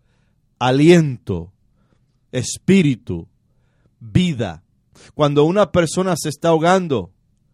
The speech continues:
¿qué se le, qué se le provoca? Soplo, aliento, respiración boca a boca.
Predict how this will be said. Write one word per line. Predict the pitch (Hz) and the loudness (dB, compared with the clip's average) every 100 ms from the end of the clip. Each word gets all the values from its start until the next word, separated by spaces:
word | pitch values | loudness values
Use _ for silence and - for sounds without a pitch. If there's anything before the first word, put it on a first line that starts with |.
| _ _ _ _ | _ _ _ _
¿qué | - 165 | -4 -2
se | 160 180 | 0 -2
le, | 170 - | -2 -4
qué | 165 | -6
se | 175 | -4
le | 170 170 | -4 -2
provoca? | 160 156 185 - 110 - _ _ _ | -2 0 0 -2 -6 -8 _ _ _
Soplo, | - - 208 214 135 92 - | -2 6 6 6 -2 -4 -6
aliento, | - 131 147 180 180 - | -2 0 2 2 0 -6
respiración | 104 113 - 127 117 - 135 | -8 -8 -8 -8 -6 -6 -6
boca | 131 131 127 | -8 -8 -8
a | |
boca. | 120 127 113 | -8 -8 -10